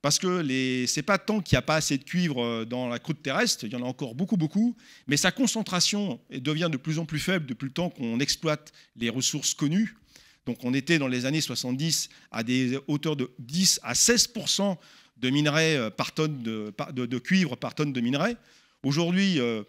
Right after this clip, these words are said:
on est aux alentours de trois à six pour cent. On a quand même notablement baissé, donc il faut en remuer toujours autant pour récupérer la même quantité.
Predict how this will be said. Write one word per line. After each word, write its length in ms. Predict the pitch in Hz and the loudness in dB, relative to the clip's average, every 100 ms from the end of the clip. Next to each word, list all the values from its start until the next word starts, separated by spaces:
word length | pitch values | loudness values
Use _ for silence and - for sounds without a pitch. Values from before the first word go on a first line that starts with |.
| _ | _
on 180 | 120 127 | -4 2
est 100 | 156 | 4
aux 160 | 151 147 | 4 2
alentours 320 | 151 147 147 | -2 -4 -4
de 80 | 120 | -6
trois 320 | - 147 151 | -4 -2 0
à 80 | 147 | 0
six 160 | - | -4
pour 180 | 143 180 | -6 -6
cent. 240 | - 220 - _ _ _ _ _ - | -4 -6 -10 _ _ _ _ _ -4
On 100 | 117 | -4
a 80 | |
quand 80 | 127 | 0
même 100 | 135 | 0
notablement 460 | 131 135 135 135 135 | 0 0 0 0 2
baissé, 240 | 151 233 | 2 2
donc 180 | 147 - | 0 -2
il 60 | 147 | -4
faut 140 | 156 | 0
en 100 | 151 | 2
remuer 480 | 151 165 175 165 123 | 2 2 2 2 0
toujours 320 | - 190 202 | 2 4 4
autant 260 | 185 190 190 | 2 0 -2
pour 140 | 139 | -2
récupérer 400 | 131 135 147 135 | -4 -4 -2 0
la 80 | 123 | 0
même 160 | 135 | -2
quantité. 480 | 127 123 135 165 233 | -4 -8 -6 -6 -8